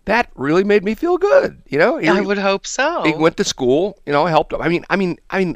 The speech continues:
Speaker 1: I helped him get in. I mean, he would have probably gotten in without me, but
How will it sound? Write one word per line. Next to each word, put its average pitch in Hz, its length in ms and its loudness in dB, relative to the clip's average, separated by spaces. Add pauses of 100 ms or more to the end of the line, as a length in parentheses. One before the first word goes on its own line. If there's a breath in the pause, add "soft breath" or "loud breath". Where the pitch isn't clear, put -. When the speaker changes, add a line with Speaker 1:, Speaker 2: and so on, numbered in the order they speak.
Speaker 1:
I 120 80 -4
helped - 380 -8
him 76 80 -12
get 67 220 -12
in. 60 140 -14
I - 40 -12
mean, 123 100 -6
he 185 80 -2
would 123 160 -2
have - 100 -20
probably 67 240 -4
gotten 67 260 -10
in 65 100 -14
without 64 320 -12
me, 58 120 -18
but - 200 -14